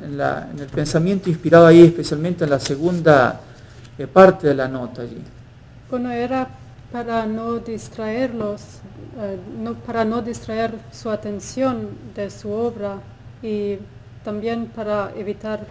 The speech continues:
Speaker 2: la oposición.
Speaker 1: Ujú. Ya es así, era para hacer,
Speaker 2: Sí,
Speaker 1: aquí dice debe ser sencilla, para que no se concentre en otras cosas, sino que dependan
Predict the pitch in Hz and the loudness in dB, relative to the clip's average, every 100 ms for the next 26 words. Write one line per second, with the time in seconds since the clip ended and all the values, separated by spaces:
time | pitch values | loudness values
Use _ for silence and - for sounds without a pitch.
0 | - - 202 202 214 208 214 - 202 - | -18 -14 -10 -8 -8 -10 -12 -10 -12 -8
1 | 240 247 202 208 - - - - - - | -6 -6 -6 -10 -16 -20 -20 -20 -20 -20
2 | - - - - - 135 110 160 202 226 | -20 -20 -20 -20 -12 -12 -8 -4 -4 -6
3 | - - - - - - - - - - | -12 -20 -20 -20 -20 -20 -20 -20 -20 -20
4 | - - - - - - - 170 185 196 | -20 -20 -20 -20 -20 -12 2 4 6 2
5 | 175 247 185 170 175 175 160 156 196 165 | -2 0 4 8 10 12 12 12 8 8
6 | - 165 202 180 185 196 180 180 196 190 | 4 2 2 -4 8 12 12 12 10 8
7 | - 170 160 - 226 175 165 226 - - | 8 8 8 6 6 8 8 6 2 -16
8 | - - 160 160 165 165 214 240 240 - | -20 6 10 10 10 6 8 8 6 8
9 | 175 170 165 214 220 214 170 151 247 269 | 8 8 8 10 10 12 10 10 6 10
10 | 220 165 - 175 143 - 175 202 - - | 10 10 8 8 8 6 -4 -6 -12 -20
11 | - - - - 185 220 220 202 185 180 | -20 -20 -14 2 4 4 10 12 12 10
12 | 262 285 180 156 | 4 8 10 10